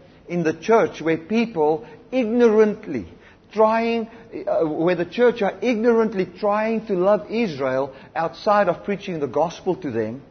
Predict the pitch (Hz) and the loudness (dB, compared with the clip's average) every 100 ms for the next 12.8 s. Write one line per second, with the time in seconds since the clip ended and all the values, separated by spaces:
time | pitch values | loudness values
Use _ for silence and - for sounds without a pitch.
0 | - - 170 180 - 220 214 208 170 165 | -20 -12 -10 -8 0 2 2 0 0 2
1 | 185 160 - - 220 220 240 220 226 180 | 2 2 -6 0 2 4 2 0 -2 4
2 | 214 139 127 127 151 170 143 127 139 - | 4 4 -2 -6 -4 -4 -4 -2 -4 -4
3 | 160 113 - - - - _ _ _ _ | -4 -4 -6 -16 -20 -20 _ _ _ _
4 | _ _ _ _ _ _ _ _ _ _ | _ _ _ _ _ _ _ _ _ _
5 | _ _ _ 247 _ _ _ _ _ _ | _ _ _ _ _ _ _ _ _ _
6 | _ _ _ _ _ _ _ _ - 139 | _ _ _ _ _ _ _ _ -10 -4
7 | 185 226 220 208 202 196 208 190 120 - | 2 4 4 4 2 0 -2 -4 -6 -14
8 | - _ - - _ _ _ _ _ _ | -20 _ -20 -20 _ _ _ _ _ _
9 | _ - 170 175 180 185 165 127 - - | _ -20 -20 -20 -20 -20 -20 -20 -20 -20
10 | - - - 160 220 - 185 165 - 240 | -20 -20 -20 -20 -20 -20 -20 -20 -20 -20
11 | - - - - - - - - - - | -20 -20 -20 -20 -20 -20 -20 -20 -20 -8
12 | 196 196 175 165 123 135 110 | -2 -2 -2 -6 -2 -2 -2